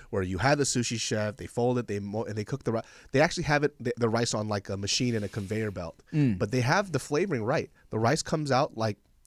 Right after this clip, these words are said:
Speaker 1: human body temperature warm,
Speaker 2: Mm-hmm.
Speaker 1: and you have, it's good for what it is.
Speaker 2: Mm-hmm.
Speaker 1: You know what I mean? And not even just good for what it is. There are other sushi restaurants, too, that have a sushi chef,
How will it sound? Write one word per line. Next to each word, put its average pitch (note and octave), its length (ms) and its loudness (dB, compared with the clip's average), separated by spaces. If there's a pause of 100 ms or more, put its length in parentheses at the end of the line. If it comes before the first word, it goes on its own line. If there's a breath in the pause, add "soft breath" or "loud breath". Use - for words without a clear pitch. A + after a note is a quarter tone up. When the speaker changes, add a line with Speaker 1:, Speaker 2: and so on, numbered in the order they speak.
(300)
Speaker 1:
human C3+ 340 4
body G#2+ 280 2
temperature C3 460 -2
warm, G#2 340 -2
Speaker 2:
Mm-hmm. C#3 180 2
Speaker 1:
and C3 140 6
you C3 80 6
have, B2+ 340 2 (540 loud breath)
it's - 240 4 (380)
good G#3 260 4
for C#4 160 4
what A2 260 2
it E3+ 120 2
is. A#3 420 2
Speaker 2:
Mm-hmm. C3+ 220 0
Speaker 1:
You E3+ 100 2
know C#3+ 60 8
what C#3 60 8
I C3+ 40 4
mean? F3 200 0 (260 soft breath)
And G#3 80 2
not A4+ 120 6
even A#4 120 8
just G#3 160 4
good G3 180 6
for G3 120 8
what C#3+ 180 8
it B2 80 4
is. C3+ 320 4 (500 soft breath)
There G#3+ 120 10
are D4+ 160 8
other F#3 160 6
sushi G#3 400 4
restaurants, D#3 400 4
too, D#3+ 220 4
that C3 120 2
have C3 320 2
a C3 60 4
sushi C3+ 340 2
chef, - 340 4